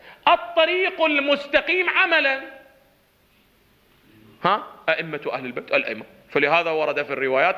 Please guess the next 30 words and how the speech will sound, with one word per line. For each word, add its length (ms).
"أنا 140
الطريق 380
المستقيم". 480
هذا 200
مو 80
معنى 240
أنه 200
لا 80
عاد 120
القرآن 420
شنو، 260
لا 80
عاد 120
الدين 300
شنو، 200
لا، 380
يريد 180
أن 140
يقول 320
بأن 360
الدين 600
فيه 420
وجود 400
لفظي 800
وهو 220
القرآن 420
والرواية، 480
وفيه 420
وجود 420
ماذا؟ 500